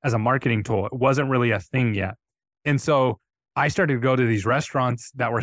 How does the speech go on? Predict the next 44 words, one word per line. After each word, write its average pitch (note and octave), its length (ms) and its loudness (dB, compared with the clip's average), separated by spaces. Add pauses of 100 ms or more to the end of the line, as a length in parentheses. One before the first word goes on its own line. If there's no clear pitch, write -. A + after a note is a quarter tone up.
paying B2+ 300 -4
five, B2 480 -2
four, B2+ 280 0
five B2 320 -2
thousand A#2+ 320 0
dollars A2+ 300 0
a G#2+ 60 -2
month A#2 380 0 (480)
for, A#2 460 2
uh, G#2 260 0
Yellow C#3 240 0
Pages. A2 440 -4 (280)
And B2+ 100 -2
I C3 40 0
was C#3+ 120 0
like, B2+ 140 0
"Hey, E3+ 100 2
Yellow D3+ 260 2
Pages F#3 280 0
doesn't E3+ 260 0
work E3+ 220 0
anymore. C#3+ 320 2
People D3+ 240 -2
use F3+ 180 2
Google C#3 320 2
now." B2 220 2 (340)
And C3 320 2
so B2+ 120 0
this B2 140 0
was, B2+ 120 0
this B2 200 2
is, B2+ 80 2
like, A#2+ 220 0
when C3+ 220 0
everybody B2+ 420 2
had B2 160 -2
Yellow A#2+ 220 2
Pages. G2+ 420 -4 (400)
And C3+ 80 0
I B2+ 60 2
said, C#3 180 -2
"So C#3 140 -2
give D3 340 0
me G3 380 2